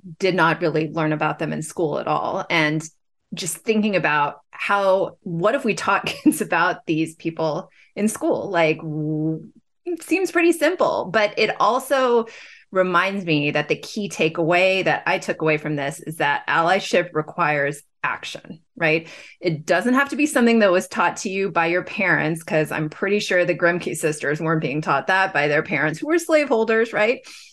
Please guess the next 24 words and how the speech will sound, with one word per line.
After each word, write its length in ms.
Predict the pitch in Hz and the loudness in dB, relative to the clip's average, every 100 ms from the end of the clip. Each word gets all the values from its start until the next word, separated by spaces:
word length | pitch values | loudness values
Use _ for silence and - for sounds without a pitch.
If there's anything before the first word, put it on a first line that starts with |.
| - | -16
But 380 | - 170 226 220 | -6 0 2 0
it 200 | 240 175 - _ | -4 -6 -10 _
does 320 | - 214 262 262 | 0 4 4 2
have 200 | 202 - | -4 -4
to 80 | |
be 100 | - | -8
something 360 | 185 165 170 170 | -6 -4 -2 -2
that 120 | 160 | 0
you 140 | 160 160 | 0 -2
take 340 | - 170 165 | -2 -2 0
on 320 | 127 135 175 - - _ - | -2 -2 -2 -8 -20 _ -2
purposely 720 | 220 214 247 - 220 208 - | 0 4 2 2 4 4 2
and 140 | 170 | 0
with 160 | 175 175 | 0 0
intention 880 | 170 160 - 180 165 170 165 160 | -2 -2 -2 -4 -2 -2 -2 -4
to 120 | 160 165 | -6 -2
make 280 | 156 156 | 0 -2
things 260 | - 131 156 | -4 -6 -4
better. 320 | - 143 151 | -2 0 0
And 180 | 107 165 | -2 -2
Sarah, 200 | 185 175 | 0 0
to 100 | 175 | 2
your 160 | 208 269 | 0 0
point, 320 | 156 160 | -2 -2